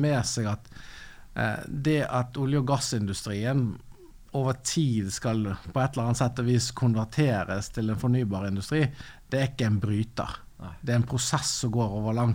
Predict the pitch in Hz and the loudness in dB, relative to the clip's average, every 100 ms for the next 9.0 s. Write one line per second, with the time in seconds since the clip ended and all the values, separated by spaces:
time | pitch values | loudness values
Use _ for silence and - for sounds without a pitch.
0 | - 147 135 - - - - - - - | 4 4 4 0 -14 -18 -18 -20 -20 -2
1 | 135 139 151 147 - 123 123 - - 143 | 0 0 -2 -4 -2 -4 -4 -8 -8 -4
2 | 123 - 147 117 - 127 135 131 123 123 | -2 -2 -2 -2 -2 0 2 2 2 0
3 | - 120 151 151 127 101 92 104 117 139 | 0 2 4 6 4 2 0 2 2 4
4 | 135 135 131 110 107 110 117 117 101 90 | 4 4 4 4 2 2 2 2 0 -2
5 | 98 - 143 160 143 - - - - 127 | -4 -2 0 0 0 -8 -18 -18 -4 0
6 | 127 139 104 - - - 107 147 202 156 | 2 2 0 -6 -14 -8 -2 2 4 4
7 | 113 113 135 120 117 80 - 107 98 104 | 4 2 4 4 2 -4 -6 -4 -2 0
8 | 98 90 95 92 95 98 95 95 92 | 0 0 -2 0 -2 -2 -2 -2 -2